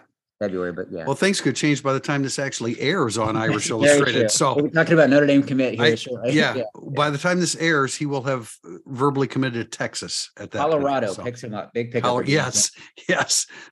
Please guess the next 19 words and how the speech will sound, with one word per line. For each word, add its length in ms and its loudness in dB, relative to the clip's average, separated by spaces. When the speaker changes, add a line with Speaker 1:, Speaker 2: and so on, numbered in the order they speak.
Speaker 2:
that 160 2
would 100 -2
be 120 0
a 40 -2
possibility. 760 -4
Kevin 220 4
Sinclair, 680 4
uh, 420 4
the, 380 -4
well, 180 2
actually, 380 0
the 120 -4
four 440 0
of 80 -2
us 280 0
were 340 -4
involved 540 0
in 140 -2
a, 220 -4